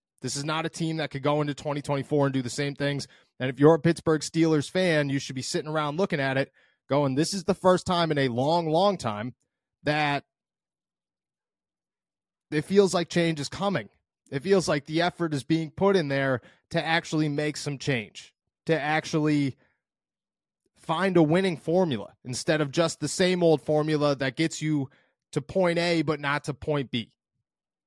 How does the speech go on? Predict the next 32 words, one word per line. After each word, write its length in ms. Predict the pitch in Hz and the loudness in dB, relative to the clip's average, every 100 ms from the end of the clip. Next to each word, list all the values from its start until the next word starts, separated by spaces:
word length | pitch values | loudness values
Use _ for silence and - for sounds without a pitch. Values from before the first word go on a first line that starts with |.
| _ | _
That's 200 | 120 120 | -8 -4
where 140 | 127 110 | -2 -2
they're 140 | 98 | -4
at. 140 | 90 - _ _ _ - | -10 -18 _ _ _ -8
And 100 | 131 | -4
when 80 | 156 | -2
it 60 | |
comes 260 | 165 165 - | -2 -2 -2
to 80 | 160 | -2
the 140 | 156 | 2
Arthur 260 | 160 160 156 | 2 0 -4
Smith 300 | - 180 175 | -2 -4 -2
connection, 460 | 180 165 165 175 | -2 -2 -2 -4
and 140 | 156 139 | -2 -2
a 20 | |
lot 200 | 131 143 | -2 -4
of 60 | 139 | -4
people 220 | 147 139 | -4 -2
are 40 | |
gonna 120 | 139 | -4
say, 240 | 135 131 135 | -6 -6 -4
"I 200 | 147 160 | 0 2
don't 120 | 160 | 2
want 180 | 156 160 | 2 0
anybody 280 | 151 147 143 | 0 -2 -2
from 160 | 143 | -4
Atlanta. 500 | 139 143 147 143 135 - _ _ | -2 -2 -2 -2 -4 -8 _ _
His 140 | - 127 | -16 -8
time 240 | 156 139 | -6 -4
in 80 | 139 | -6
Atlanta 280 | 131 135 120 | -4 -6 -6
stunk." 460 | - - 143 135 | -6 -4 -4 -6